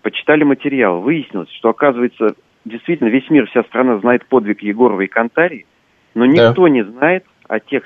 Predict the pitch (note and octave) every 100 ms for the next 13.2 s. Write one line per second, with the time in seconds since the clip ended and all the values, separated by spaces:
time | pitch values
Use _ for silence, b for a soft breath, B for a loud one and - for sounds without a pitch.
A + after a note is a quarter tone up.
0 | - C#3 G#2 - _ _ F#2+ G#2+ B2 C#3+
1 | B2+ G#2 A2+ F3+ G3+ G#2 - _ _ _
2 | _ _ _ C3 - D#3 B2+ G2+ C3+ A2
3 | G2+ - A#2+ G#2 G2 - F#2 G2+ - D#3+
4 | - - - b b b b b _ _
5 | _ _ - A#2+ - D#3 D#3+ A2+ - -
6 | G2 F#2+ - - - D3+ D3+ A#2 G#2+ G2
7 | A#2+ B2+ D#3+ G3 - _ _ _ _ _
8 | - - - C3 C3 B2+ D#3+ D3 G#2+ A2+
9 | B2+ C3+ C3+ A#2+ G#2+ F2+ F2 F#2 - F#3+
10 | F#3+ - - G2 A#2+ A#2 E2+ - B2+ D#3+
11 | D#3 C3+ G#2 A#2 - B2 C#3 F3 - G2+
12 | - D#3 - - A2 - B2 C#3+ B2+ G#2
13 | E2+ _